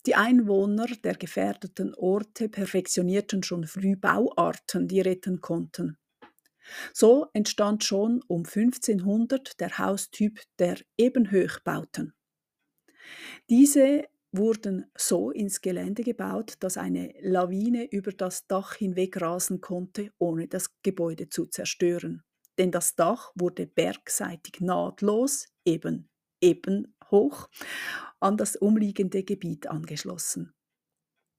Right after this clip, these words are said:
Nicht nur Lawinen, auch Steinschläge springen so über das Gebäude hinweg. Allfällig Eingeschlossene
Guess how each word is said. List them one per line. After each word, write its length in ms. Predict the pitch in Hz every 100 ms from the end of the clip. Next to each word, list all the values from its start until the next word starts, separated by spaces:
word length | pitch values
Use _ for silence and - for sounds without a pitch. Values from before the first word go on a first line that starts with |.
| _ _
Nicht 260 | 214 208 -
nur 160 | 202 190
Lawinen, 480 | 165 202 226 185 190
auch 160 | 175
Steinschläge 880 | - - 180 190 - 196 190 190 196
springen 600 | - - 196 196 196 190
so 320 | - 180 190
über 180 | - 202
das 180 | 202 -
Gebäude 440 | 214 175 170 180
hinweg. 580 | 185 208 180 165 - - _ _ -
Allfällig 680 | 185 220 - 190 180 180 -
Eingeschlossene 920 | 185 208 226 - 180 - - 196